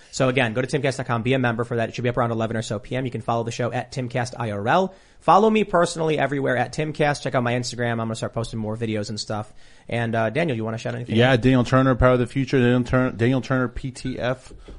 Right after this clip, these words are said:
Speaker 2: on all platforms, and always great to be with you guys. Thanks for having me.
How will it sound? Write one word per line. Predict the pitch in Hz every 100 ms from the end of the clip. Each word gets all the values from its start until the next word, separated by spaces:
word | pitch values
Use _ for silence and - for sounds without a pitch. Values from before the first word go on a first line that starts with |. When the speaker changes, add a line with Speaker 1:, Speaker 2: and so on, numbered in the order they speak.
| -
Speaker 2:
on | 104 107
all | 107
platforms, | - 113 104 123 120 120 104
and | 104
always | 113 113 104
great | 113 110
to | 110
be | 107
with | 107 104
you | 95
guys. | 92 85 -
Thanks | 104
for | -
having | 101 92
me. | 98